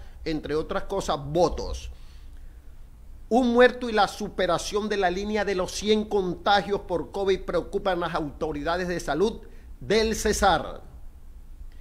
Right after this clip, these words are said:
Enseñan a los habitantes de la zona rural a ser autosostenibles para su alimentación.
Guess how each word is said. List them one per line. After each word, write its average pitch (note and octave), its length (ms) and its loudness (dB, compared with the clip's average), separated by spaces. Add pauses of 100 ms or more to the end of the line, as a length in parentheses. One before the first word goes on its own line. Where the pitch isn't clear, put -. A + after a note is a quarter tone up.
(160)
Enseñan G3+ 580 2
a F#3+ 40 4
los F3+ 160 2
habitantes F3+ 600 0
de E3+ 80 -2
la D#3+ 60 -2
zona F3 300 -2
rural E3+ 440 0
a D3+ 80 -2
ser D#3+ 200 -4 (180)
autosostenibles F#3+ 960 0
para G3+ 520 2
su G3 200 -2
alimentación. F#3+ 1040 0